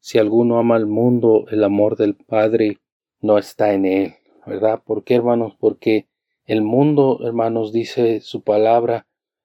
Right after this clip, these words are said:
que el mundo pasa y sus deseos, ¿verdad? Si seguimos leyendo, dice, "Porque todo lo que hay en el mundo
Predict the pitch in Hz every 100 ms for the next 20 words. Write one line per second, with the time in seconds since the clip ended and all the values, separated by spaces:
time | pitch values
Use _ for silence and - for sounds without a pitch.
0 | _ 131 160 - 127 127 117 - - 110
1 | 123 117 - 113 95 - _ _ _ -
2 | 110 - 113 101 101 - 104 110 107 92
3 | - - _ _ _ _ - 101 104 104
4 | - 107 107 104 117 110 107 107 113 117
5 | 110 - 101 - 104 - - - 120 131
6 | 123 117 - 117 123 120 110 107 117 127
7 | 120 113 110